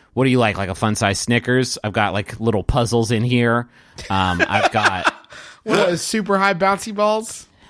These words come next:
Speaker 1: Um, I've got
Speaker 2: Got
Speaker 1: some
Speaker 2: that?
Speaker 1: home-, I got one of those, you, you know, those little plastic homies that you could get from the, from the little gashapon machines? I got a couple of those if that's what you're into,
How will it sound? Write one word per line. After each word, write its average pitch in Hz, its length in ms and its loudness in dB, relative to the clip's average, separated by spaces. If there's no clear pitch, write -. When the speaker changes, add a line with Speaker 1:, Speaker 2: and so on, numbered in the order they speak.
Speaker 1:
Um, 107 440 2
I've 123 240 0
got 107 360 2
Speaker 2:
Got 143 160 -6
Speaker 1:
some 113 140 2
Speaker 2:
that? 98 140 2
Speaker 1:
home-, 139 340 2
I 147 100 2
got 151 160 0
one 143 160 2
of 131 80 -2
those, 127 160 2
you, 135 340 0
you 135 120 2
know, 131 100 4
those 120 160 2
little 120 120 4
plastic 120 360 0
homies 156 560 2
that 170 100 -2
you 175 80 0
could 185 160 -2
get 196 240 0
from 185 120 -4
the, 175 360 -2
from 170 140 -8
the 175 60 -2
little 175 300 2
gashapon 175 460 0
machines? 180 380 -2
I 127 60 0
got 120 120 4
a - 20 2
couple - 240 0
of 110 80 4
those 113 220 2
if 92 80 -8
that's - 320 -2
what 120 140 0
you're 139 100 0
into, 190 300 0